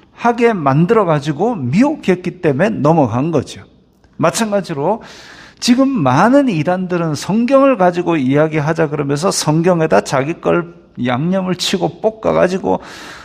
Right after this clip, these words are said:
버무려가지고 미혹되기 딱 좋게 만들어가지고 다가오기 때문에 그것에 사람들이 많이 미혹되는 겁니다.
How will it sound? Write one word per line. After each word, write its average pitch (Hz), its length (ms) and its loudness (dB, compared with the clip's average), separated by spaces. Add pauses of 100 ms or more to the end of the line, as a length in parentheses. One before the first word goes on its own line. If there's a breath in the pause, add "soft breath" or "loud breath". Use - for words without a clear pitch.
(420 loud breath)
버무려가지고 202 720 2
미혹되기 202 720 0
딱 - 240 -4
좋게 180 320 -2
만들어가지고 175 880 2
다가오기 160 720 0
때문에 170 680 -2
그것에 127 580 0
사람들이 123 640 -2
많이 131 380 0
미혹되는 143 760 0
겁니다. 107 460 -8